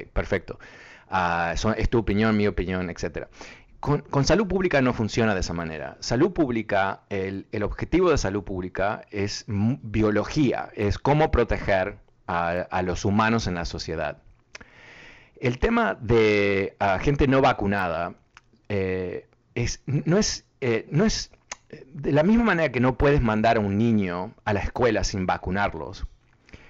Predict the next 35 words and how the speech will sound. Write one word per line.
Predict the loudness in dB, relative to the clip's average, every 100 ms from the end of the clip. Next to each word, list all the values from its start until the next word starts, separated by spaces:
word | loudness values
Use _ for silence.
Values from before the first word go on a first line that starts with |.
| -20 _
eh, | -2 0 0 -2 -2
es | 0 2
el |
mismo | 4 4 2 2
principio. | 0 0 -2 -2 -2 0
Ahora, | 0 2
¿por | 0
qué | 0
es | 0
que | 2
no | 0
puedes | 2 2 2
mandar | 2 2 2
a |
un | 0
niño | 0 0 -2 -4
a | -4
la | -4
escuela | -4 -2 -2
sin | -4
vacunarnos? | -4 -6 -8 -8 -10 -16 -20 _
Vacunarlo. | -4 -2 -4 -4 -4 -6 -6 -8 -10 -12 -20 -20 -20 -20 -10 -2
Porque, | 0 2 2 2 0 -6
eh, | -2 0 0 0 -2 -4 -6
no | 0 2 2
queremos | 2 2 2 0
que | 0 0
ningún | 0 0 2 2
niño | 2 -2 -6
se | -8
enferme. | -6 -4 -4 -6 -16 -18 -20 -20 -14 -4
¿Y | 0
cómo | 4 4
se | 2 2
protege | 2 0 0 -2 -6 -8